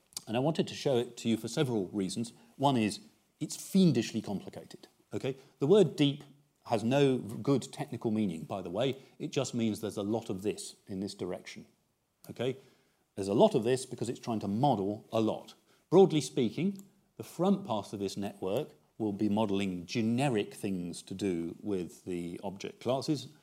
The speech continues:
and over here, will be to do specific things to do with object classes. And that's one of the beauties of these deep learning systems, which I'll talk a little bit about in a moment.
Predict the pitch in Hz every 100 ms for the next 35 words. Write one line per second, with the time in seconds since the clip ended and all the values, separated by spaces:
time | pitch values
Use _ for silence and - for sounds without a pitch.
0 | _ - 117 120 104 151 147 104 - -
1 | _ _ 110 101 - 110 110 104 127 -
2 | 233 - - - - 82 - - 92 92
3 | 82 90 - - - 104 82 - - 117
4 | 123 113 104 98 104 123 160 151 85 -
5 | 95 78 - _ _ _ 101 92 120 117
6 | 104 98 85 87 - 95 - 80 - -
7 | _ _ _ _ _ _ _ _ - -
8 | 104 - 87 104 101 98 101 90 92 101
9 | 104 - - - _ 95 90 101 82 -